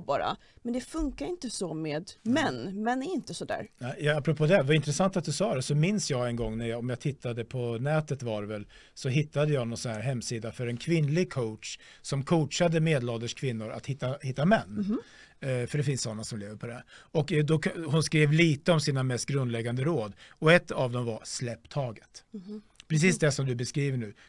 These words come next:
Speaker 2: Förstå att det här är inte jobbet.
Speaker 1: Nej.
Speaker 2: Du kan inte kontrollera det.
Speaker 1: Exakt.
Speaker 2: Det är inte så att du kan sätta upp dagens målsättning.
Speaker 1: Mhm.
Speaker 2: Han ska göra det, han ska göra det, vi ska gifta oss om ett år, bla, bla, bla.
Speaker 1: Japp.
Speaker 2: Och det kommer inte att bli så.
Speaker 1: Nej.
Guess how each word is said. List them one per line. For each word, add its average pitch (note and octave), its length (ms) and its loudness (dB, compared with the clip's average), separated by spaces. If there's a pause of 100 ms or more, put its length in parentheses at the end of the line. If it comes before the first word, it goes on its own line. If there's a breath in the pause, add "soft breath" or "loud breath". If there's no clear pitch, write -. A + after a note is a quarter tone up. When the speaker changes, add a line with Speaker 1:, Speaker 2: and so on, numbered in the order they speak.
(140 soft breath)
Speaker 2:
Förstå F3+ 440 2
att C#3+ 220 -2
det D#3+ 80 4
här D#3 420 4
är D3+ 280 2
inte C3+ 320 -6
jobbet. C#3+ 560 -2 (140 loud breath)
Speaker 1:
Nej. - 180 -10
Speaker 2:
Du D3+ 120 2
kan F3+ 380 2
inte F3 260 0
kontrollera C#3+ 520 -2
det. - 160 -10 (260 soft breath)
Speaker 1:
Exakt. G3 240 -4
Speaker 2:
Det E3 80 6
är F#3 280 8
inte F3 240 4
så D3+ 160 2
att C#3+ 80 0
du C#3+ 100 0
kan D3+ 160 4
sätta D3+ 280 4
upp C#3 180 2 (320 loud breath)
dagens D3 400 6
målsättning. F#3 840 4
Speaker 1:
Mhm. G3 140 -6
Speaker 2:
Han C#3+ 140 2
ska C#3+ 120 0
göra C3+ 200 2
det, C#3+ 240 4
han D3 120 2
ska C3 160 -4
göra B2+ 100 0
det, C#3+ 260 2
vi C#3 100 -4
ska C#3+ 160 -2
gifta C#3 300 -2
oss - 100 -6
om B2+ 80 -4
ett B2 120 -4
år, C#3 140 0
bla, B2+ 140 -4
bla, A#2 100 -4
bla. B2+ 200 -4
Speaker 1:
Japp. F3+ 420 -2
Speaker 2:
Och F#3 60 2
det A#3 80 6
kommer G#3+ 340 6
inte A#3+ 320 2
att F#3+ 60 0
bli B3+ 280 4
så. - 300 -4
Speaker 1:
Nej. - 260 -8